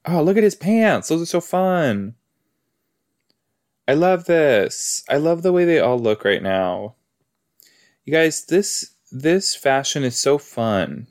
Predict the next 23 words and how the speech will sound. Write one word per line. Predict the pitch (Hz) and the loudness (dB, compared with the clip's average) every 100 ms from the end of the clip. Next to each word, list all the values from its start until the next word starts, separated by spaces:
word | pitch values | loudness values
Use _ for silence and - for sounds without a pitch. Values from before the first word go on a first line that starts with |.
| - | -4
you | 110 | -2
know? | 123 127 135 - _ _ _ _ _ _ _ _ _ _ _ | 0 -2 -4 -10 _ _ _ _ _ _ _ _ _ _ _
It's | - 120 | -4 -2
just | 147 - | -2 0
so, | 160 165 | 2 4
like, | 156 127 - | 4 2 -2
cozy | - 110 117 123 120 120 123 120 120 110 | 0 2 4 2 -2 0 2 2 2 0
and | 98 | -2
cool | - 120 117 113 110 110 110 107 107 | -6 -2 0 2 4 4 4 4 4
and, | 101 95 | 0 -2
like, | 92 87 - - _ _ _ _ _ - | -2 -2 -6 -16 _ _ _ _ _ -8
I | - | -2
don't | 233 | 2
know. | 202 98 101 123 _ - | 2 2 -2 -10 _ 0
I, | 120 87 | 2 2
I | |
think | 127 - 175 - - _ _ _ _ _ _ _ _ _ _ _ _ _ _ _ _ _ _ | 0 -2 -4 -6 -16 _ _ _ _ _ _ _ _ _ _ _ _ _ _ _ _ _ _
I'm | 113 | -4
not | 139 143 | -2 0
the | 156 | -2
biggest | 123 113 113 113 - | 0 2 2 0 -2
fan | 101 101 101 | 0 0 2
of, | 95 92 92 90 - - | 0 0 0 -4 -10 -20